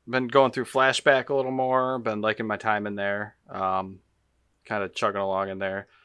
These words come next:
Been going through, uh, more of the Ascent, which has kinda captivated me. I don't know.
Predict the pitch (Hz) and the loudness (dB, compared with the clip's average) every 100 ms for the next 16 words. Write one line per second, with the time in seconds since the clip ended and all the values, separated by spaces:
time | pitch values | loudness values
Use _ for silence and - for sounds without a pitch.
0 | _ - _ _ - 117 117 123 117 113 | _ -20 _ _ -2 2 4 2 2 2
1 | 110 - 117 107 107 107 - 101 95 95 | 0 -2 0 0 0 -2 -2 0 2 2
2 | 95 98 - 113 123 131 107 104 107 90 | 2 -2 -6 2 6 6 6 -2 -6 -6
3 | - - 113 131 - - - - - _ | -8 -2 -2 -2 -10 -12 -20 -20 -20 _
4 | _ _ _ - 107 117 104 127 110 110 | _ _ _ -10 -6 -6 0 2 2 2
5 | - 123 123 120 120 120 123 123 104 104 | 2 2 2 -2 -2 -2 -4 0 2 2
6 | 98 | -2